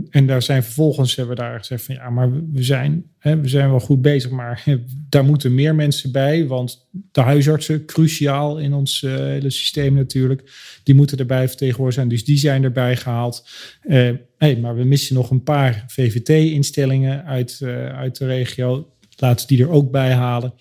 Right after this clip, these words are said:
En dan lijkt het een Poolse landdag, maar dat kun je toch managen met elkaar. Eh, als je weer terug uitgaat van die, van het, eh, belang van die, eh, van die patiënt.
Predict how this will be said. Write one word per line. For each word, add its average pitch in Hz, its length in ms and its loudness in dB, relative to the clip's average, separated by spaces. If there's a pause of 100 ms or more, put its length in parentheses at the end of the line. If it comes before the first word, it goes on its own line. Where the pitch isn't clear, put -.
(400)
En 139 100 4
dan 139 160 6
lijkt 170 260 4
het 143 100 -6
een 147 160 2
Poolse 147 360 0
landdag, 139 560 2
maar 143 360 -6 (560)
dat 135 140 4
kun 175 120 4
je 151 120 4
toch 175 200 -2
managen 156 420 2
met 127 180 -8
elkaar. 120 580 -6 (320)
Eh, 151 280 2
als 139 240 2
je 135 60 -4
weer 135 360 0 (100)
terug 143 420 0
uitgaat 131 460 0
van 131 160 2
die, 123 240 2
van 123 200 -2
het, 123 240 -4
eh, 131 80 0
belang 131 360 4
van 120 160 2
die, 117 300 2
eh, 113 60 0
van 127 140 -2
die 120 100 2
patiënt. 120 440 -2